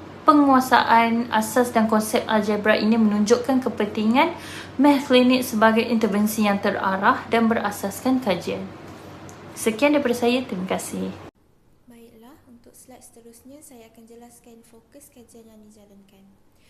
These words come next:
Speaker 2: Kajian ini memberi tumpuan kepada masalah utama yang dihadapi oleh murid tingkatan satu, iaitu kekeliruan dalam memahami konsep asas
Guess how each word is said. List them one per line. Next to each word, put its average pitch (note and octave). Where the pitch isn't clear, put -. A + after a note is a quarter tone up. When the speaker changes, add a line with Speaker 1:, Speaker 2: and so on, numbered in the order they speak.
Speaker 2:
Kajian A#3
ini D4
memberi B3
tumpuan A#3+
kepada A3
masalah A3+
utama A#3
yang B3
dihadapi A3+
oleh A#3
murid A3+
tingkatan A3+
satu, A3+
iaitu A3
kekeliruan A#3
dalam A3+
memahami G#3+
konsep G#3+
asas C4+